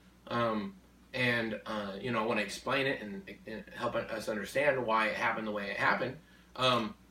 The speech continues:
but the point is, man, there's something that happens with grumbling and complaining.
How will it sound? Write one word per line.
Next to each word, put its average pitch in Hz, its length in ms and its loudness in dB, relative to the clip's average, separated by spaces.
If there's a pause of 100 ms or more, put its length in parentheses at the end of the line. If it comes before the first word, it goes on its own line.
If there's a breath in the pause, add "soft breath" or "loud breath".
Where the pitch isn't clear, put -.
(120)
but 131 120 0
the 131 80 4
point 175 320 6
is, 123 240 4
man, 127 280 4
there's 170 220 6
something 208 320 6
that 185 100 6
happens 185 380 6
with 143 160 0
grumbling 151 420 6
and 139 120 0
complaining. 131 500 0